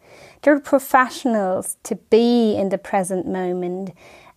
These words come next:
and to read body language and even to smell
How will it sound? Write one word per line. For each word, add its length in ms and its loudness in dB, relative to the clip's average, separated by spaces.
and 300 -4
to 180 -4
read 360 2
body 280 4
language 560 -4
and 180 -6
even 280 -4
to 160 -6
smell 880 2